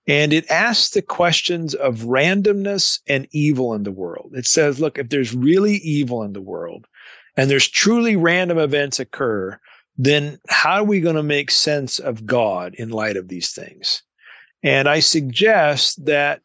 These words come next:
we could still believe in a God who really loves everyone all the time, but who is inherently uncontrolling. God doesn't have the kind of power that makes it possible for God to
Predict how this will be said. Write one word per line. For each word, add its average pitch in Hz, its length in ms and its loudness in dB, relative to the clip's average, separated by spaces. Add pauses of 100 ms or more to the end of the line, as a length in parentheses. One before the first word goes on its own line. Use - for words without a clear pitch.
(100)
we 143 240 -2
could 139 160 -2
still 180 280 2
believe 180 360 2
in 165 100 -2
a 156 60 -2
God 127 560 0 (100)
who 147 340 0
really 170 300 2
loves 165 420 2
everyone 151 520 -2
all 139 200 -2
the 139 120 -4
time, 110 560 -4 (560)
but 180 420 2
who 156 240 0
is 156 380 0
inherently 165 1040 -2 (180)
uncontrolling. 127 1080 -2 (580)
God 135 340 2
doesn't 151 340 0
have 135 280 -2
the 131 80 -2
kind 127 320 -6
of 110 140 -10
power 110 540 0
that 110 240 -10 (140)
makes 123 300 -2
it 135 120 -4 (120)
possible 123 560 0
for 117 180 -10
God 107 400 -2
to 104 260 -4